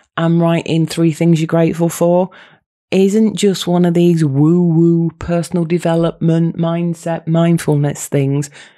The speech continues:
It actually puts your brain into a higher level of consciousness that gets you out of inertia and into extraordinary outcomes. So there you go. There's another one. Uh, again, appreciation is gonna do that as well.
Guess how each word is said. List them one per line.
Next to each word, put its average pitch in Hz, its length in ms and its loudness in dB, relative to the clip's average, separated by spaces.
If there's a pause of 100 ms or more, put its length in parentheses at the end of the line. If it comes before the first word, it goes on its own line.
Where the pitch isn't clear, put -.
(220)
It 170 100 -2
actually 170 420 -2
puts - 440 -4
your 190 80 -2
brain 135 540 -4 (340)
into 156 300 -2
a 147 40 0
higher 151 280 -2
level 175 260 -2
of 151 120 -6
consciousness 135 760 -6 (340)
that - 160 -6
gets - 260 -4
you 143 120 -2
out 170 240 -2
of 147 80 -4
inertia 131 680 -4 (280)
and 139 160 -8
into 143 520 -4
extraordinary 139 1500 -4
outcomes. 135 760 -8 (840)
So - 140 -14
there 143 140 -2
you 120 80 -4
go. 104 180 -6
There's 131 280 -4
another 123 280 -8
one. 117 260 -8 (760)
Uh, 147 360 -2
again, 165 500 -2
appreciation 175 1000 -2
is 190 140 -2
gonna 185 220 0
do 180 280 0
that 180 240 -2
as 170 120 -6
well. 180 360 0